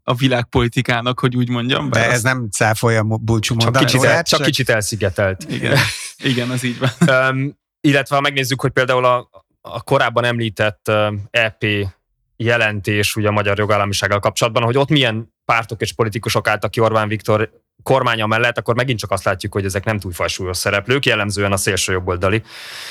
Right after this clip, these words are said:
Speaker 3: öm, pártok, és itt most szerintem nyugodtan meg lehet engedni a címkézést. Egy nagyon érdekes példa, a portugál kommunista párt is kiállt a Fidesz mellett, ez szerintem a, a, nem ismerem portugál kommunista pártot, nem akarok róluk semmit mondani, csak önmagában szerintem ez egy nagyon érdekes dolog.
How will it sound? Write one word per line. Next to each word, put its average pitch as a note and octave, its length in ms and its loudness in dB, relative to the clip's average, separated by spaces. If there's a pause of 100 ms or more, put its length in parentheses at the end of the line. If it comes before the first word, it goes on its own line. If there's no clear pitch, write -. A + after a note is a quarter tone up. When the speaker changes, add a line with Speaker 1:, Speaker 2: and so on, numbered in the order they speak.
(180)
Speaker 3:
öm, G#2 460 2 (140)
pártok, A2+ 460 0
és A2 100 0
itt A2+ 100 -2
most G#2+ 160 0
szerintem G#2+ 260 0
nyugodtan G#2+ 320 2
meg G#2 100 2
lehet G2+ 180 0
engedni G2+ 300 2
a F#2+ 40 0
címkézést. A2 720 0 (440)
Egy B2 120 0
nagyon C3 200 2
érdekes A#2+ 360 0
példa, C#3+ 200 0
a G#2+ 40 2
portugál B2 440 2
kommunista G2 460 -2
párt F#2 300 -4
is - 120 -4
kiállt F#2+ 300 -2
a F#2 40 -10
Fidesz F#2+ 280 -4
mellett, D#3 340 -2
ez - 80 -4
szerintem G2 440 -4
a, F#2+ 140 -2 (340)
a, G2+ 260 2
nem B2 320 0
ismerem A2+ 300 -2
portugál A2+ 320 0
kommunista A2 340 -2
pártot, A#2 340 -2
nem A2+ 160 0
akarok G2 240 0
róluk G#2 160 2
semmit G2+ 280 0
mondani, A2 320 2
csak G#2+ 160 -4
önmagában G2 440 2
szerintem F#2+ 240 0
ez F2+ 100 -2
egy G2 60 0
nagyon F#2+ 180 2
érdekes F2+ 400 -2
dolog. C3+ 280 2